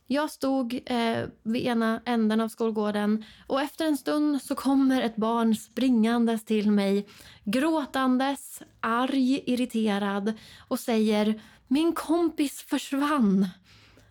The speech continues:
Han gick iväg, jag vet inte var han är någonstans." Ungefär samtidigt kommer lärkompisen springandes, lika upprörd, lika ledsen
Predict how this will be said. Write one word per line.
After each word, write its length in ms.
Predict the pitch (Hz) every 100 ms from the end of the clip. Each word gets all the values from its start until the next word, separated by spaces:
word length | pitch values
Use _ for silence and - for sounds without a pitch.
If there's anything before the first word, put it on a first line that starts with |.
| _
Han 220 | - 302
gick 200 | 320 349
iväg, 640 | 381 277 285 370 370 247 240
jag 120 | 370
vet 240 | 370 349
inte 200 | 370 320
var 140 | 320 339
han 160 | 330
är 340 | 294 339 381 370
någonstans." 880 | 339 320 285 202 190 180 170 - - _ - - - - - _ _ _ _ _ _ -
Ungefär 460 | - 269 269 311
samtidigt 540 | 311 285 262 262 277 269
kommer 680 | 277 240 240 233 233 247 262
lärkompisen 920 | 247 208 208 202 202 202 240 381 403 -
springandes, 840 | - 320 277 254 254 311 359 - - -
lika 520 | - 254 320 247 - 277
upprörd, 640 | 311 - - 247 262 214
lika 500 | 214 311 311 254 277
ledsen 560 | 294 294 - 240 226